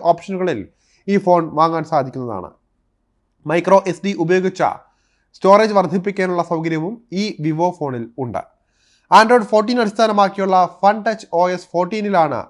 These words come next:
Vivo വി തേർട്ടി ഇ എത്തുന്നത്. മൂന്ന് പ്രധാന Android അപ്ഡേറ്റുകളും നാല് വർഷത്തെ സുരക്ഷാ അപ്ഡേറ്റുകളും കമ്പനി ഈ ഫോണിന് വാഗ്ദാനം ചെയ്യുന്നുണ്ട്. സുരക്ഷയ്ക്കായി in display fingerprint സെൻസറാണ് Vivo ഇതിൽ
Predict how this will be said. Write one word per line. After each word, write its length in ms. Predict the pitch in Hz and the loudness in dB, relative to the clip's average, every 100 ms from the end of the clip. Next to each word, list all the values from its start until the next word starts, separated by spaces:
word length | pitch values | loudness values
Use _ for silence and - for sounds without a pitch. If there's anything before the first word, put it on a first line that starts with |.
| 139 | -10
Vivo 280 | 151 170 160 - 139 | -4 -4 -4 -10 -8
വി 280 | 170 208 196 | -4 -4 -4
തേർട്ടി 240 | 165 160 | -4 -4
ഇ 460 | 156 143 143 117 123 | -8 -8 -10 -10 -12
എത്തുന്നത്. 380 | 123 101 85 - _ _ _ _ _ - | -12 -12 -12 -14 _ _ _ _ _ -2
മൂന്ന് 200 | 170 214 | 0 2
പ്രധാന 400 | 196 170 202 208 - 185 | 0 2 0 0 0 0
Android 280 | 185 214 202 | 0 -2 0
അപ്ഡേറ്റുകളും 640 | 160 180 185 185 185 247 151 | 0 -2 -4 -4 -4 -6 -6
നാല് 320 | 160 190 226 | 0 0 0
വർഷത്തെ 360 | 214 - 196 | -6 -6 -8
സുരക്ഷാ 420 | 185 175 170 - 190 - | -6 -6 -6 -4 -2 -2
അപ്ഡേറ്റുകളും 640 | 147 190 202 208 156 92 - _ _ - | -2 -2 -2 -2 -2 -4 -16 _ _ -2
കമ്പനി 260 | 196 190 | -2 -2
ഈ 240 | 190 185 190 | -4 -6 -6
ഫോണിന് 420 | 160 156 156 151 - | -6 -4 -6 -8 -4
വാഗ്ദാനം 480 | 139 151 156 160 160 | 0 0 0 -2 -2
ചെയ്യുന്നുണ്ട്. 420 | 175 170 123 - - _ _ _ _ _ | -4 -4 -6 -8 -14 _ _ _ _ _
സുരക്ഷയ്ക്കായി 640 | 175 190 196 214 208 196 196 - | 0 0 0 0 2 2 -2 -4
in 120 | 220 | -2
display 520 | 240 208 208 - 196 | -2 -4 -8 -4 -4
fingerprint 600 | 190 - 196 208 202 190 | -4 -6 -6 -6 -4 -6
സെൻസറാണ് 640 | 165 170 170 165 185 156 147 | -6 -6 -6 -6 -4 -4 -4
Vivo 340 | 147 147 160 | -6 -6 -6
ഇതിൽ 240 | 143 147 | -6 -8